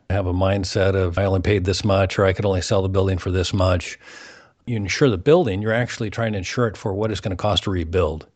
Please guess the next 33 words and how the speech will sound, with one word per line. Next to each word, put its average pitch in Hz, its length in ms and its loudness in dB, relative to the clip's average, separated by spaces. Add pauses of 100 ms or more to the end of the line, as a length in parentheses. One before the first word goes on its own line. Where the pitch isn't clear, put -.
(760)
And 107 280 2
if 107 180 -4
you're 139 120 6
focused 131 440 4
on 117 100 0
the 107 80 -4
market 117 420 0
value, 90 720 -4 (160)
or 113 140 -2
you 107 120 0
look 110 200 -4
at 95 100 -2
a 87 40 -2
tax 113 400 0
statement 87 460 -6 (360)
that 92 160 -8
shows 98 340 -2
land 104 380 0
as 92 200 -6
one 110 200 0
value 95 520 0
and, 90 160 -2
and 95 120 -6
structures 107 500 -2
as 95 160 -2
another 98 260 0
value, 87 520 0 (540)
or 110 120 4
your 104 180 4
accountant's 120 520 2
depreciated 110 640 -2
the 101 80 -6
structure, 98 760 -2